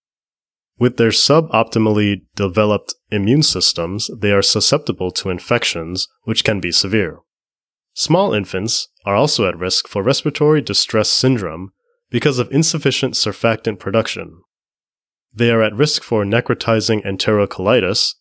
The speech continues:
a disease in which the bowel dies and may bleed and perforate. They are also more likely than babies of normal weight to have a persistently patent ductus arteriosus, which can lead to heart failure as described in Chapter eight.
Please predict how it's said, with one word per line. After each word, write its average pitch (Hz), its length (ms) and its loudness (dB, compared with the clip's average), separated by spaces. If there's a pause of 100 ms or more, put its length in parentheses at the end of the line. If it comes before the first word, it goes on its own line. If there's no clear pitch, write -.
a 104 100 -2
disease 101 380 0
in 92 140 -2
which - 260 -2
the 92 80 -6
bowel 98 340 2
dies 90 560 0 (260)
and 110 140 0
may 147 140 6
bleed 104 380 0
and 92 160 -4
perforate. 85 520 -4 (1200)
They 113 80 2
are 113 100 4
also 185 300 2
more 107 200 2
likely 98 380 -2
than 90 180 -4
babies 98 500 0
of 92 140 -6
normal 107 360 0
weight 85 240 -8 (260)
to 113 80 -2
have 120 180 0
a 113 60 -2
persistently 170 680 2
patent 120 420 -2
ductus - 400 0
arteriosus, 95 1000 -2 (300)
which - 200 -2
can 98 180 -2
lead 90 180 -4
to 92 80 -4
heart 113 220 0
failure 90 400 0
as 92 240 -2
described 87 560 -2
in 101 80 0
Chapter 92 480 -4
eight. 98 280 -8